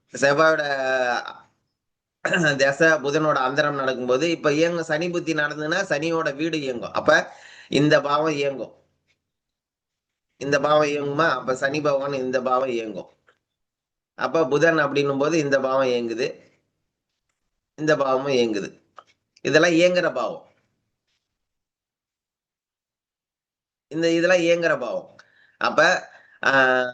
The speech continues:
இந்த பாவம்லாம் இயங்கும் போது அது லக்னாதிபதிக்கு பாதிப்பை கொடுக்குதா அப்படின்னு பார்க்கும்போது,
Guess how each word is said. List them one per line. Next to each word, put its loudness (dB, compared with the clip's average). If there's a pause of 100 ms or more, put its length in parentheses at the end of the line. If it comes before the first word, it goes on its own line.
(280)
இந்த 6
பாவம்லாம் 0
இயங்கும் -4
போது -2
அது 0
லக்னாதிபதிக்கு 0
பாதிப்பை -2
கொடுக்குதா 0 (640)
அப்படின்னு 2
பார்க்கும்போது, 0